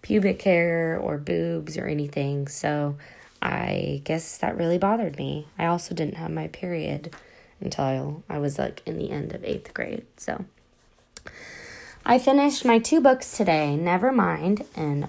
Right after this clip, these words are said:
Bloomability. Mackenzie Hart is a girl in fifth grade, and she has cancer. She is losing her hair. I am going to pray for her. Dear Diary, I'm going out with Rocky.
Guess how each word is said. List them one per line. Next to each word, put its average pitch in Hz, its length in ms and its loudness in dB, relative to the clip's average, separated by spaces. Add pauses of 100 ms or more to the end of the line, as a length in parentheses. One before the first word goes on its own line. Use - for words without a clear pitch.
Bloomability. 156 1300 0 (1600)
Mackenzie 302 460 4
Hart 226 320 6
is 196 160 -2
a 196 40 0
girl 185 280 0
in 185 80 0
fifth 180 260 -4
grade, 165 380 0
and 160 160 -4
she 190 220 -2
has 190 240 0
cancer. 175 580 -8
She - 240 -4
is 165 160 -4
losing 170 280 -2
her 175 200 -8
hair. 165 420 -4 (400)
I 170 340 -2
am 160 120 -6
going 143 260 -4
to - 60 -10
pray - 240 -10
for - 160 -12
her. - 240 -8 (2500)
Dear 254 220 8
Diary, 143 680 4
I'm 180 180 0
going 214 320 2
out 233 160 2
with 208 180 -4
Rocky. 147 640 0